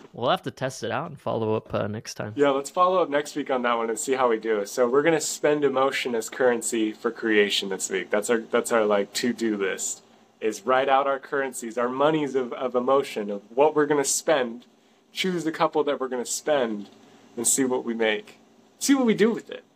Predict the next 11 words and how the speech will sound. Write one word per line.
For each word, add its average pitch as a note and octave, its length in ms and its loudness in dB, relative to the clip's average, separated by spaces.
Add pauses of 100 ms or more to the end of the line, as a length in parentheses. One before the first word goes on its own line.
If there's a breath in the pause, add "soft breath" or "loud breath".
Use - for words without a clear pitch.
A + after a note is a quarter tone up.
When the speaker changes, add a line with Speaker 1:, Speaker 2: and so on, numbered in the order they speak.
(360)
Speaker 2:
How E3+ 180 2
we E3 140 -2
feel, D#3 160 -8
just D#3 200 -8
experience-wise. D#3 920 0
Like, A2+ 140 -2
eh, B2 140 -2
whether C3 300 6
it's B2+ 140 -2
a B2+ 40 0
workout, B2+ 640 2